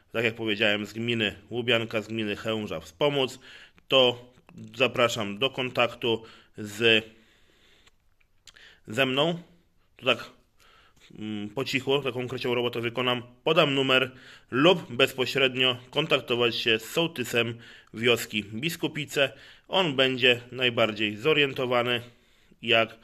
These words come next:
tutaj to wszystko rozegrać, żeby rolnikowi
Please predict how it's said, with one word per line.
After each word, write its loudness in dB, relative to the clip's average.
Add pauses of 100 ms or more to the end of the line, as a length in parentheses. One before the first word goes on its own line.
(420)
tutaj 0
to -2 (160)
wszystko -8 (380)
rozegrać, 2
żeby 0
rolnikowi -2